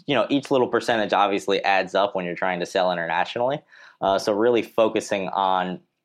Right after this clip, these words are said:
making sure, you know, we get payments accounts set up properly. S E O has been huge on both sites. A-, and one of the areas we really have focused on is really our map pricing. And in Europe, it's a little bit different. There's some laws over there where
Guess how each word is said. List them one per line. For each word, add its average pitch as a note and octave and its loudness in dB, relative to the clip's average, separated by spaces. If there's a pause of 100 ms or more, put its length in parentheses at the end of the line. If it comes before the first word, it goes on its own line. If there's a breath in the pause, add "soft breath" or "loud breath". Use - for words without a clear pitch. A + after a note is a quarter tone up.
(140)
making B2 -2
sure, F#2+ 0
you A2 -4
know, F2 -2
we F#2 0
get - -2
payments A#2+ -4
accounts G2 -6
set G#2 0
up - -2
properly. F#2+ 0 (440 soft breath)
S A2+ -2
E G2 2
O G#2 4
has G2 0
been G2+ -4
huge G2 -2
on F#2+ -2
both F#2 0
sites. F#2 -2 (380 loud breath)
A-, A#2+ 2
and B2+ 2
one C#3 2
of E3+ 0
the D3+ 0
areas G#2+ 2
we G2 -2
really G2 0
have F2+ -2
focused F#2 -2
on F2 -2
is E2+ -6
really G#2+ 2
our F2 2
map F#2+ 0
pricing. G2+ -2
And A2+ -2
in A#2 -2
Europe, A#2+ 2
it's - -4
a G2+ -2
little G2 0
bit F2 -4
different. F2 -2
There's F#2+ -2
some G2+ -4
laws F2+ 2
over F2+ 0
there E2 0
where E2 0